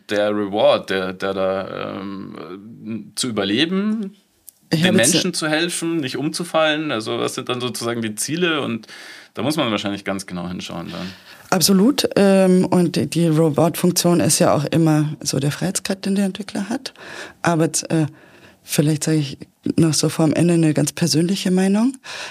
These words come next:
Speaker 2: Der
Speaker 1: Sehr
Speaker 2: Mensch hat
Speaker 1: gerne.
Speaker 2: ja Emotionen und Empathie.
Speaker 1: Mhm.
Speaker 2: Ähm, und das scheint sich ja auch nicht nur der Mensch. Tiere auch, die finden Babytiere süß.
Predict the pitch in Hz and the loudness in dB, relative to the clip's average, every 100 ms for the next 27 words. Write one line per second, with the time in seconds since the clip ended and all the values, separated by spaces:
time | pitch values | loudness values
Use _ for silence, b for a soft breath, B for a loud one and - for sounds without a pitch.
0 | B 180 160 180 233 208 196 190 180 175 | B 2 6 6 6 6 6 6 4 4
1 | 180 170 160 156 - 147 147 143 147 - | 2 4 4 4 2 0 -2 -4 -8 -2
2 | 147 120 95 90 95 95 B _ _ 185 | -2 -2 -6 -6 -6 -10 B _ _ 2
3 | 175 165 160 156 180 160 160 - 180 226 | 4 4 2 2 2 2 2 4 4 4
4 | 208 190 196 196 190 - 160 196 202 170 | 2 2 2 4 2 0 4 4 4 4
5 | 156 139 143 - - _ b b - 190 | 4 2 0 -4 -8 _ b b 2 4
6 | 185 - - - 143 151 - 160 156 170 | 4 2 0 -6 -2 -2 0 0 0 -2
7 | 143 - - - 139 143 135 139 - | -4 -6 -8 -4 -4 -4 -4 -6 -6